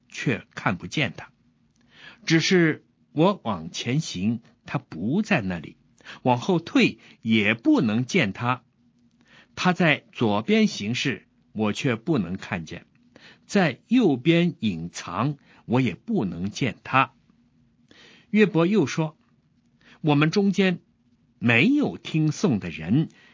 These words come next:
可以向我们两照按手。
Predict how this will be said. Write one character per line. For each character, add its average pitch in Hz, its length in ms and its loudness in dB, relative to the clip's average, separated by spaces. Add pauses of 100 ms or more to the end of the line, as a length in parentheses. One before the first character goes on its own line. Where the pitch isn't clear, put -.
可 - 180 -2
以 107 240 0
向 123 360 -2
我 76 100 -16
们 98 320 0 (260)
两 87 400 -4
照 98 340 -2
按 120 200 0
手。 - 500 -8